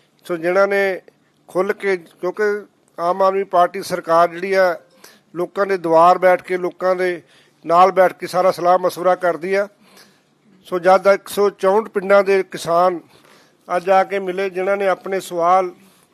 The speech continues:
ਸਾਨੂੰ ਕੀਤੇ, ਜਿਨ੍ਹਾਂ ਦੇ ਸਵਾਲਾਂ ਦੇ ਵਿੱਚ ਸੀਗਾ ਕਿ ਤੁਸੀਂ ਸਾਨੂੰ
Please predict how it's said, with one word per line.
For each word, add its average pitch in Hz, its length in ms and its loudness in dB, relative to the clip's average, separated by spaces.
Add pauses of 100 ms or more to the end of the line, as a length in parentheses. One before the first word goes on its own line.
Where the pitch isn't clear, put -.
(560)
ਸਾਨੂੰ 185 200 -6
ਕੀਤੇ, 202 520 -8 (1040)
ਜਿਨ੍ਹਾਂ 196 200 -8
ਦੇ 208 80 -4
ਸਵਾਲਾਂ 185 400 -4
ਦੇ 196 60 -4
ਵਿੱਚ 196 200 -8
ਸੀਗਾ 185 420 0 (920)
ਕਿ 190 100 -12
ਤੁਸੀਂ 196 340 -14
ਸਾਨੂੰ 190 500 -6